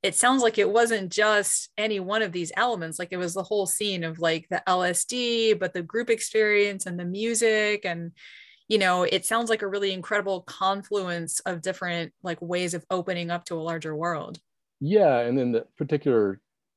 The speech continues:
Speaker 2: L S D experiences, I mean, I did a lot <laughs>
Speaker 1: <laughs>
Speaker 2: compared to, like,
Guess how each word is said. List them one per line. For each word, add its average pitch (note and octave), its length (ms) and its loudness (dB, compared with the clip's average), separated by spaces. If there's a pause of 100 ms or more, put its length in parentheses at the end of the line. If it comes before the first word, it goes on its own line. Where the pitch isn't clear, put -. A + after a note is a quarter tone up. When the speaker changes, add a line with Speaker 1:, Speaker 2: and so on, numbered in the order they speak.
(180)
Speaker 2:
L A2+ 160 4
S G#2 120 -4
D F#3+ 120 -2
experiences, G2+ 720 -4
I - 800 -18
mean, G#2+ 60 -2
I A#2 60 0
did B2+ 100 0
a G#2 40 2
lot G2+ 480 -2
<laughs> - 80 -8 (360)
Speaker 1:
<laughs> - 1600 0
Speaker 2:
compared A#2+ 380 4
to, A#2 60 4
like, G2+ 280 2